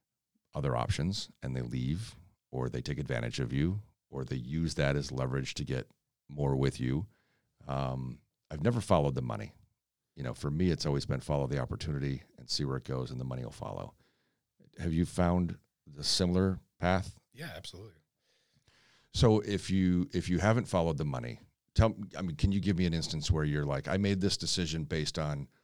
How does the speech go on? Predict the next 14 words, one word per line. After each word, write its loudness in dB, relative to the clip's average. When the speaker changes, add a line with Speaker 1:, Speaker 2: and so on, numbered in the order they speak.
Speaker 1:
the -8
fact -2
that 0
I 2
know 0
it's -4
the -2
right -2
decision," -4
and -4
then -6
the -2
money -4
came? -10